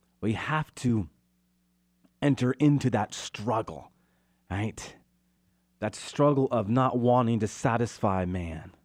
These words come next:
to only satisfy God. That struggle to do what God wants and not what man wants. If you say, "I struggle with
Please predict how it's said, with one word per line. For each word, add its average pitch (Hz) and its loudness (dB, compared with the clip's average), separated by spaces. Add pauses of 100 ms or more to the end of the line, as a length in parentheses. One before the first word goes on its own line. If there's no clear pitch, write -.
(600)
to - -2
only 127 4
satisfy 107 -4
God. 90 -6 (640)
That 135 0
struggle 151 4
to 131 0
do 131 4 (220)
what 139 4
God 139 4
wants 101 -2
and 131 0
not 127 0
what 117 0 (240)
man 135 4
wants. - -6 (600)
If 165 6
you 269 8
say, 131 4 (280)
"I 147 6
struggle 135 4
with 117 4